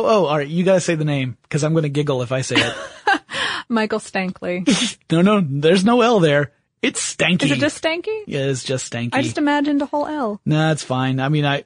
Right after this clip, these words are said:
Speaker 1: I would too. No, Michael Stanky, also, uh, C O O, sold thirteen thousand three hundred forty-four shares, but retains more than one hundred thousand shares. So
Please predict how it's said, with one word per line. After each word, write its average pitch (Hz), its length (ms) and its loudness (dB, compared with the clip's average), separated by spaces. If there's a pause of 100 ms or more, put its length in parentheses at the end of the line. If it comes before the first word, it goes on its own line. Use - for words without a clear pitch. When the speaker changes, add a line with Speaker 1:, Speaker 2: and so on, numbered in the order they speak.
Speaker 1:
I 143 100 0
would 151 260 0
too. 131 300 -2 (120)
No, 143 180 0
Michael 170 320 2
Stanky, 139 520 -2
also, 139 440 0
uh, 127 240 -2
C 151 300 -4
O 143 80 2
O, 127 500 -4
sold 131 400 -2
thirteen 151 340 0
thousand 123 320 -2
three 131 140 -4
hundred 120 180 -6
forty-four 131 520 -2
shares, 117 420 -4 (180)
but 180 120 4
retains 185 540 2
more 151 280 2
than 131 220 -4
one 127 160 -4
hundred 127 260 -4
thousand 117 280 -6
shares. 110 340 -4
So 127 220 -2